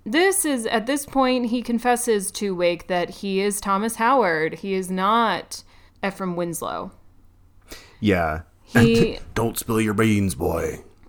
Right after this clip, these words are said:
Speaker 1: <laughs> God.
Speaker 2: Don't spill your beans.
Speaker 1: So he assumed this identity because this, this man,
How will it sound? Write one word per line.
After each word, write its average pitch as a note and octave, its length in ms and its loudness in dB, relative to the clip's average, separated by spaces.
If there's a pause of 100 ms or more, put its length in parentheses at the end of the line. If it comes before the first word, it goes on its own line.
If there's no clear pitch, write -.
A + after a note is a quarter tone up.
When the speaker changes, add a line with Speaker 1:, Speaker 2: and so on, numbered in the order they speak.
(100)
Speaker 1:
<laughs> G3 60 -8 (1080)
God. - 440 -18 (140)
Speaker 2:
Don't F2 280 -2
spill F#2+ 380 2
your F#2+ 180 4
beans. E2+ 760 -2 (800)
Speaker 1:
So A3+ 360 0 (240)
he C4+ 180 2
assumed D#4+ 480 4
this C#4 180 0
identity F#3 1080 0
because G3+ 640 -2 (800)
this, A3+ 320 6
this A3 320 2
man, F#3 640 2